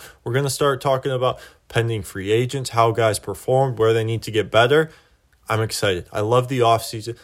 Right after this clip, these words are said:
The offseason is fun. Am I disappointed in the Lions season? No, overall, I'm not disappointed. Would you love to win a game when you have a chance to go to the Super Bowl? Well, that's obvious, but I'm not as down as many people are. I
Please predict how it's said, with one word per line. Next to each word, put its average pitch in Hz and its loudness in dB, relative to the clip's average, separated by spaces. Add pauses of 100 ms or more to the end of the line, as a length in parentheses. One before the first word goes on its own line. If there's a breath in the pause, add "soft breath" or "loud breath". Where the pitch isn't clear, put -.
(120)
The 113 -4
offseason 127 2
is 127 -6
fun. 127 -4
Am 120 -6
I 117 -2
disappointed 135 -4 (300 soft breath)
in 117 -10
the 120 -2
Lions 127 2
season? 160 -4 (340)
No, 135 0
overall, 147 0
I'm 139 -2
not 135 -2
disappointed. 113 -6
Would 110 -6
you 110 -10
love 123 4
to 120 -2 (200 soft breath)
win 117 0
a 135 -2
game 135 0
when 143 -4
you 131 -2
have 113 -2
a 110 -12
chance 131 -6
to - -8
go 127 0
to - 0
the 117 -2
Super 135 -8
Bowl? 180 0 (280 loud breath)
Well, 117 -4
that's 120 0
obvious, 110 2
but - -10 (160)
I'm 117 -4
not 135 2
as 147 0
down 147 0
as 117 -4
many 131 0
people 127 -6
are. 135 4 (400 loud breath)
I 117 0